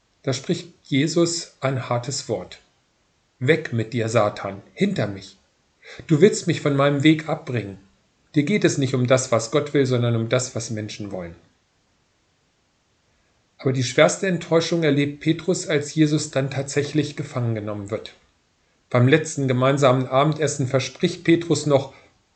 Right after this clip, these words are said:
„Ich bin bereit, mit dir zu sterben. Ich weich nicht von deiner Seite.“ Da kündigt ihm Jesus an, dass er noch bevor der Hahn kräht, ihn dreimal verleugnen wird. Petrus kann das nicht fassen.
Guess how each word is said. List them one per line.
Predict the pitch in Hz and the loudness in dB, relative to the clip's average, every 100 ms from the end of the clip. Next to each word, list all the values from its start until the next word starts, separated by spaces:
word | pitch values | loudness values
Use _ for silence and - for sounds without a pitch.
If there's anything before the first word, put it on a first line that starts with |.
| _ _ | _ _
„Ich | - 117 | -12 -4
bin | 127 120 | 0 2
bereit, | 110 127 160 | 4 4 4
mit | 147 143 | 0 2
dir | 135 | 0
zu | - | 0
sterben. | 120 - 156 185 127 - - _ | -4 -2 -2 0 -2 -6 -18 _
Ich | 170 175 - | -4 -2 2
weich | 104 107 120 | 2 2 -4
nicht | 110 | -6
von | - 110 | -4 -2
deiner | 110 110 107 | 0 2 0
Seite.“ | 101 101 101 - - _ _ _ _ _ _ _ _ _ _ _ _ _ _ | 0 -2 -2 -10 -18 _ _ _ _ _ _ _ _ _ _ _ _ _ _
Da | 120 | -4
kündigt | 120 202 185 123 | -2 -2 -2 -2
ihm | 131 | -2
Jesus | 123 135 139 165 - | 0 0 0 -2 -4
an, | 156 170 175 | -4 -2 0
dass | 135 127 | -2 -2
er | 131 | -2
noch | 123 | -2
bevor | - 123 117 - 147 | -4 -6 -4 -2 2
der | 151 117 | 2 0
Hahn | 127 127 131 | 0 0 -2
kräht, | - 139 147 147 - _ _ _ _ _ | -6 -4 -4 -4 -14 _ _ _ _ _
ihn | 131 123 | -6 -4
dreimal | 123 117 123 127 123 | -2 0 0 0 -2
verleugnen | - 117 110 107 104 98 | -4 -4 -4 -6 -10 -10
wird. | 98 - - _ _ _ _ _ _ _ _ _ _ _ _ | -12 -14 -20 _ _ _ _ _ _ _ _ _ _ _ _
Petrus | - 127 - - | -4 -4 -2 -4
kann | - 117 | -2 -2
das | 110 120 | -2 -4
nicht | 113 | -8
fassen. | - 117 - 90 | -6 -6 -6 -12